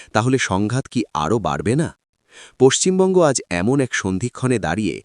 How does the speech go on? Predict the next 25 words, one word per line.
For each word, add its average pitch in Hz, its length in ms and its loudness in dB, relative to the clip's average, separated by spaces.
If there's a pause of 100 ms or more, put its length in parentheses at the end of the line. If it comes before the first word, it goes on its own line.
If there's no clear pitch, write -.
(260)
যেখানে 120 340 0
প্রতিটি 156 480 -2
পদক্ষেপ 92 480 -2 (340)
ভবিষ্যতের 131 640 0
রাজনীতিকে 85 560 -2
প্রভাবিত 87 480 0
করবে। 62 340 -10 (680)
এসআইআর 127 720 4
প্রক্রিয়া 123 480 0 (100)
আদৌ 82 360 0
নিরপেক্ষ 120 520 -2
কিনা 107 340 -2 (300)
তা 120 120 0
সময় 107 380 2
বলবে, 62 320 -8 (520)
কিন্তু 120 200 4 (100)
এই 113 160 2
মুহূর্তে 147 420 2
যে 123 120 0
চিত্রটা 113 480 -2
স্পষ্ট, - 440 -2 (420)
তা 107 100 4
হলো 113 200 4 (120)
আস্থা 90 420 -2
ভেঙেছে, 98 520 0